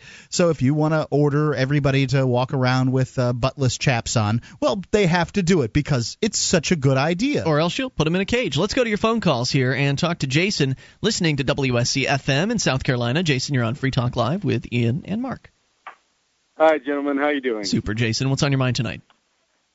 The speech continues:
Speaker 3: I, I like how you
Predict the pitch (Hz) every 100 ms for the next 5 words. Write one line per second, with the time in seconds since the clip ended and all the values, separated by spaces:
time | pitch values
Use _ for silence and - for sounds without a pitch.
0 | _ _ _ 131 160 180 170 - - _
1 | _ 156 160 175 220 277 269 - 156 160
2 | 156 147 147 151 147 143